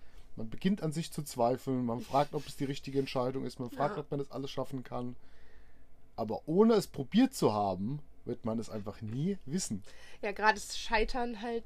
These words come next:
Speaker 2: ein großes Thema für uns, ne? Also gefühlt scheitern wir gerade an jeder Ecke.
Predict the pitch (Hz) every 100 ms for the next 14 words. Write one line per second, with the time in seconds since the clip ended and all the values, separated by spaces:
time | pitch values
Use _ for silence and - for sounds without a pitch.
0 | - 214 214 233 233 233 - 226 185 175
1 | 185 185 185 185 214 214 208 196 196 190
2 | 190 - 254 254 - 269 262 240 240 220
3 | 214 208 208 202 202 - 202 202 254